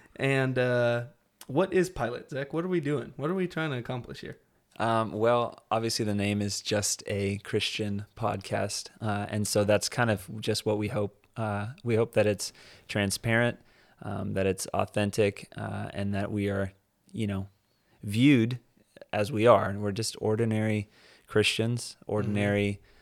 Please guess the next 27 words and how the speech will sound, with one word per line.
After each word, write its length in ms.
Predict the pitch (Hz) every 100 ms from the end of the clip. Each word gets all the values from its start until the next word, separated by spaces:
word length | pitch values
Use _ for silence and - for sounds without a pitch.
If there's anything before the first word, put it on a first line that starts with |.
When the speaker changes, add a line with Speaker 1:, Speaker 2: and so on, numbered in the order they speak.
| -
Speaker 2:
um, 120 | -
Speaker 1:
Mm-hmm. 760 | 95 92 92 98 - - - 107
Speaker 2:
you 60 |
know, 80 | 104
you 140 | 104 101
could 140 | 107
even 180 | 104 101
say 180 | - 101
theologians, 800 | - 104 104 104 110 117 123 - - - - - -
Speaker 1:
Right. 380 | - 101 92 92
Speaker 2:
um, 240 | 92 95 - _ _ _ _ _ _ _ _ _ -
not 420 | 117 113 110 -
necessarily 800 | 110 101 110 - 110 107 107 104
people 380 | - 113 113 110
who 160 | 110
have, 560 | 104 101 101 98 - -
um, 640 | - 104 98 98 98 98 110 _ - _ _ _ -
a 80 | 110
lot 200 | 110 110
of 240 | 101 -
letters 500 | 110 113 117 127 -
before 580 | - 107 - 110 110 110
or 240 | - 107 95
after 480 | 107 113 - 110
our 120 | 104 101
names. 500 | 110 139 151 - 127
Speaker 1:
Right. 240 | 120